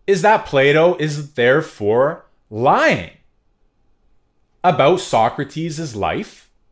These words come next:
and Socrates' practice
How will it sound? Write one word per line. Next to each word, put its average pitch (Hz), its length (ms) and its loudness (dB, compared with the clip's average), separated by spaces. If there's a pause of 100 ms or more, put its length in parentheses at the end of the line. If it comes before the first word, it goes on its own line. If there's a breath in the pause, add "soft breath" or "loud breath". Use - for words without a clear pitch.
(480)
and 175 220 0
Socrates' 156 720 0
practice - 880 -12